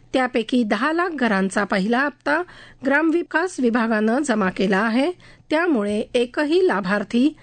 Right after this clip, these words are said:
घरापासून वंचित राहणार नाही, असं आश्वासन मुख्यमंत्र्यांनी यावेळी दिलं. आयपीएल क्रिकेट स्पर्धेत रॉयल चॅलेंजर्स बंगळुरू संघानं विजेतेपद पटकावलं आहे.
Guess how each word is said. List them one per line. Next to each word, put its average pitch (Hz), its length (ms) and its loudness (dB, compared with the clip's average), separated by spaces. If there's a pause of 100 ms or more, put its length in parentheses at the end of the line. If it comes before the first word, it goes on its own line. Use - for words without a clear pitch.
(280)
घरापासून 247 760 2
वंचित 196 440 0
राहणार 208 380 0
नाही, 302 360 2 (360)
असं 226 220 -2
आश्वासन 233 580 -2
मुख्यमंत्र्यांनी 240 880 2
यावेळी 190 380 2
दिलं. 175 300 -2 (480)
आयपीएल 320 540 0
क्रिकेट 202 300 0
स्पर्धेत 220 680 -2
रॉयल 247 440 0
चॅलेंजर्स 214 760 2
बंगळुरू 202 480 2
संघानं 233 580 0 (380)
विजेतेपद 247 720 0 (140)
पटकावलं 175 460 -2
आहे. 165 320 -4